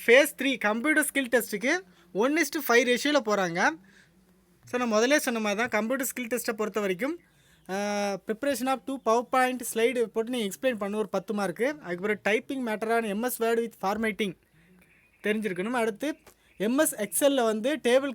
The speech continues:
கிரியேட் பண்ணி அதுக்கு வந்து நீங்க ஃபார்முலானா யூஸ் பண்ண தெரிஞ்சிருக்கணும். அதுக்கு ஒரு இருபது மார்க்கு, மொத்தம் ஐம்பது மார்க்கு, மொத்தம் அரை மணி நேரம் டைமு. So, இது வந்து குவாலிஃபை நேச்சர், பிலிம்ஸ் எக்ஸாம் குவாலிஃபை நேச்சர். So, நீங்க வந்து மெயின் எக்ஸாம்ல எடுக்கிற மார்க்கு வச்சு உங்களுக்கு செலெக்ஷன்.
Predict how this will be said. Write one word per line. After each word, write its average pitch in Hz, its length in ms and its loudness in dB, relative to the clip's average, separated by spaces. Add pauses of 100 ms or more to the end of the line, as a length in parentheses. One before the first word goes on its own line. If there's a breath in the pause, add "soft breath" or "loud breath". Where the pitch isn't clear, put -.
கிரியேட் 226 180 0
பண்ணி 220 180 0
அதுக்கு 240 240 2
வந்து 247 340 -2
நீங்க 214 220 -4
ஃபார்முலானா 247 540 4
யூஸ் 247 120 -6
பண்ண 233 200 -2
தெரிஞ்சிருக்கணும். 202 420 0
அதுக்கு 208 140 -2
ஒரு 208 120 0
இருபது 196 220 0
மார்க்கு, 208 200 -2
மொத்தம் 214 240 -2
ஐம்பது 190 220 -2
மார்க்கு, 180 320 -4
மொத்தம் 226 300 -2
அரை 185 360 0
மணி 196 140 -2
நேரம் 208 220 -4
டைமு. 175 380 0 (320 loud breath)
So, 262 160 4
இது 262 220 0
வந்து 262 220 2 (420)
குவாலிஃபை 240 400 0
நேச்சர், 254 340 0
பிலிம்ஸ் 262 320 -2
எக்ஸாம் 220 320 -2
குவாலிஃபை 220 360 -2
நேச்சர். 220 300 -2 (420 loud breath)
So, 254 180 0
நீங்க 240 180 0
வந்து 247 160 -2
மெயின் 240 240 4
எக்ஸாம்ல 262 360 4
எடுக்கிற 220 200 2
மார்க்கு 226 580 2 (120)
வச்சு 190 300 -4
உங்களுக்கு 220 400 0
செலெக்ஷன். 175 280 -6